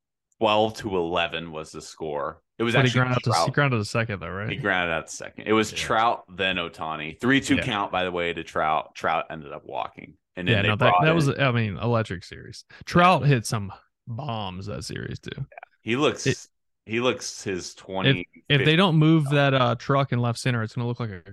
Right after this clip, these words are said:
Speaker 2: golf ball by the end of the season. Just dimples all in it from him crushing it.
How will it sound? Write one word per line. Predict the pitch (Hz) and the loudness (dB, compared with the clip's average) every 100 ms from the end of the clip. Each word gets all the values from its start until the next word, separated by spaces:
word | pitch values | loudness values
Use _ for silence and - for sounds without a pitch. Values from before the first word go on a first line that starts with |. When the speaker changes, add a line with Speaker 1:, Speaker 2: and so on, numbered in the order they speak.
| - | -10
Speaker 2:
golf | 104 110 - | -8 -8 -8
ball | 90 87 - | -8 -8 -8
by | 92 | -6
the | 98 | -4
end | 101 | -6
of | 101 | -6
the | |
season. | 107 107 104 | -6 -4 -4
Just | 101 110 127 | -4 -6 -2
dimples | 110 110 92 98 | -2 0 -4 -6
all | 87 95 85 101 | -8 -10 -10 -10
in | 98 | -10
it | 98 - | -10 -14
from | - 117 | -10 -8
him | 120 113 - _ _ | -6 -8 -10 _ _
crushing | - - 107 - 95 | -8 -2 -2 -2 -6
it. | - | -6